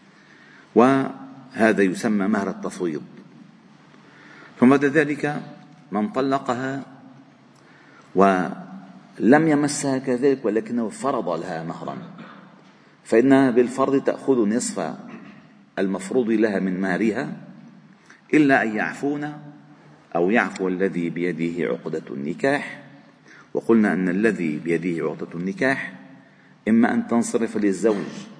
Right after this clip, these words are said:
وإما أن تنصرف إلى أولياء الأمور. فللزوج مثلًا إن علم أنها، أن لها، أن لها نصف المهر، فله أن يعطيها المهر كله،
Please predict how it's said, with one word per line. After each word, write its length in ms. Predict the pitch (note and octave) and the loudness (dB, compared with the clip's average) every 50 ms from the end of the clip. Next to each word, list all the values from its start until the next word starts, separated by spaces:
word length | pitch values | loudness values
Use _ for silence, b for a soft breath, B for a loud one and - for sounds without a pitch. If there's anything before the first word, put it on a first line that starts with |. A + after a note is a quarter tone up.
| - - - - - - - - | -20 -20 -20 -20 -20 -20 -10 -6
وإما 260 | D2+ E2+ G2 G2 F#2 | -4 -2 0 0 0
أن 140 | G2 G2+ G2 | 0 -2 -2
تنصرف 500 | G#2 G#2 G2+ - - G2 G2+ G2 - - | -4 -4 -4 -2 -2 -2 -2 -2 -4 -4
إلى 240 | D2+ - G2 G2+ F#2+ | -2 -2 0 0 0
أولياء 500 | - - F2 E2 D#2+ D#2+ D#2+ D2 - - | 0 0 -2 -2 -2 -2 -4 -4 -4 -4
الأمور. 480 | E2+ D2 F#2+ A2+ C#3 D3 D#3 D3+ - - - - - - B B B B B B B B B B B B | -4 -4 -2 -2 0 -2 -2 -4 -8 -14 -16 -18 -20 -20 B B B B B B B B B B B B
فللزوج 640 | - A2 G#2 A#2 B2 A2 G2 A#2+ D3 D3+ D3 C3+ D3 D#3+ D#3+ - - - - - - - - - - | 2 4 6 6 6 4 4 4 2 2 2 0 -4 -6 -6 -8 -12 -14 -20 -20 -20 -20 -20 -20 -10
مثلًا 460 | - F2 G#2+ A2 - C3 B2 C3 C#3+ D3 D3+ - - - - - - B B B B B B B _ _ - | -6 -4 -4 -4 -2 -2 -2 -2 -4 -6 -8 -10 -10 -12 -16 -20 -20 B B B B B B B _ _ 2
إن 300 | G2 G2 F#2+ F2+ D#2 - - - - | 4 4 4 2 -2 -4 -8 -8 -4
علم 380 | - F2 A2+ C3+ C#3+ C3+ A2+ G#2+ | -2 -2 0 0 -2 -2 -4 -4
أنها، 680 | - D#2+ G2 G2+ G2 G#2 A#2 G#2+ G2+ A#2 - - G#2 | -6 -6 -6 -4 -4 -4 -4 -4 -6 -10 -10 -8 -6
أن 200 | G#2+ G#2 G2+ G#2 | -4 -2 -2 -2
لها، 640 | G2+ G#2+ A#2 A#2+ A#2+ G2+ G2 F#2 F2+ E2 - - - - - - - | -2 -2 -2 -2 -4 -4 -6 -8 -8 -10 -12 -14 -18 -20 -18 -8 -6
أن 220 | G#2 A2 G#2 F#2+ | -4 -2 -2 -2
لها 320 | F#2+ G#2 G#2+ G2+ F#2+ F2 D#2+ | -2 -2 -4 -4 -4 -4 -4
نصف 380 | G2+ C3+ C#3+ - - - - | -4 -4 -4 -6 -8 -4 -2
المهر، 580 | C3 B2+ A#2+ A2+ G#2+ F#2 - - C3+ D3 D#3+ D3 - - - - - B B B B B B B B B | -2 -2 -2 -2 -4 -6 -6 -6 -4 -4 -6 -8 -12 -16 -20 -20 -20 B B B B B B B B B
فله 540 | _ - A2+ A#2+ C3 A#2+ A2+ B2 B2 A#2+ - - | _ -2 0 0 0 0 0 -2 -2 -2 -4 -6
أن 120 | F#2 G2 G2+ | -4 -4 -2
يعطيها 560 | G2+ G#2+ G#2 F2+ G2+ - A2+ A2+ A2 G2+ G2+ | -2 -2 -4 -6 -6 -4 -4 -2 -2 -2 -4
المهر 440 | F#2+ F#2 F#2+ G2+ G2+ F2+ F2+ F#2 - F2+ | -4 -4 -4 -4 -4 -6 -8 -10 -8 -8
كله، 460 | F2+ D#2+ D#2 E2 E2 E2+ G#2+ B2 | -8 -6 -6 -8 -6 -6 -8 -10